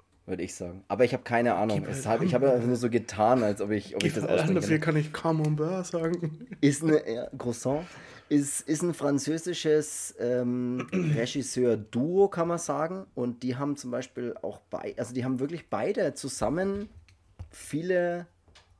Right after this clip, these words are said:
Speaker 1: also noch ein paar andere gemacht, ne? Da, wo wir ja vielleicht dann später mal noch kurz drüber
Speaker 2: Gehen
Speaker 1: reden
Speaker 2: wir
Speaker 1: können, aber
Speaker 2: gleich
Speaker 1: lass
Speaker 2: auf
Speaker 1: uns
Speaker 2: die
Speaker 1: oder
Speaker 2: und
Speaker 1: gehen wir gleich mal
Speaker 2: dann haben wir
Speaker 1: kurz
Speaker 2: sie abgearbeitet und dann können wir uns
Speaker 1: Okay.
Speaker 2: für, dann können
Speaker 1: Ja,
Speaker 2: wir
Speaker 1: wenn das für dich abarbeiten ist? Nee, klar, machen wir.
Speaker 2: Äh, wenn, dann sehe ich. Ähm,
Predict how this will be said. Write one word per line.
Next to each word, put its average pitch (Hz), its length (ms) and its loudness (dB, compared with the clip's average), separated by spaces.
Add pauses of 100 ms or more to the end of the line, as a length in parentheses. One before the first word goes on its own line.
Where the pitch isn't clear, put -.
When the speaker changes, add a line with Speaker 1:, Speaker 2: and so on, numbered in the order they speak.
(260)
Speaker 1:
also 123 200 0
noch 147 120 6
ein 156 60 0
paar 139 160 0
andere 131 300 0
gemacht, 95 320 -4
ne? 127 140 0
Da, 117 260 0
wo 117 80 0
wir 120 120 4
ja 110 140 4
vielleicht 107 260 0
dann 110 120 -4
später 110 260 -2
mal 107 120 -2
noch 101 100 -4
kurz - 180 -8
drüber 104 200 -2
Speaker 2:
Gehen 160 100 2
Speaker 1:
reden 170 60 4
Speaker 2:
wir 165 80 4
Speaker 1:
können, 143 100 2
aber 143 100 2
Speaker 2:
gleich 156 60 4
Speaker 1:
lass 165 80 2
Speaker 2:
auf 185 100 2
Speaker 1:
uns - 80 -6
Speaker 2:
die 185 240 -4 (640)
Speaker 1:
oder 151 160 2
Speaker 2:
und 127 80 2
Speaker 1:
gehen 147 140 4
wir 147 80 6
gleich 139 240 2
mal 156 80 2
Speaker 2:
dann 143 140 2
haben 170 80 4
wir 160 60 2
Speaker 1:
kurz 156 60 -2
Speaker 2:
sie 156 100 -6
abgearbeitet 170 540 0
und 147 160 -4
dann 151 160 0
können 147 160 -4
wir 147 60 0
uns 139 120 -4
Speaker 1:
Okay. 156 120 4
Speaker 2:
für, 143 260 -2 (400)
dann 139 120 -8
können 143 160 -2
Speaker 1:
Ja, - 20 4
Speaker 2:
wir 147 60 4
Speaker 1:
wenn - 80 0
das - 100 -8
für - 80 -10
dich - 160 -10
abarbeiten 135 500 -4
ist? 170 220 -14 (340)
Nee, 101 140 -2
klar, 120 220 -6
machen 120 160 -10 (440)
wir. 131 80 -10
Speaker 2:
Äh, 120 120 -10
wenn, 151 180 -6
dann 165 200 -8
sehe 143 220 -10
ich. - 720 -20
Ähm, 143 300 -6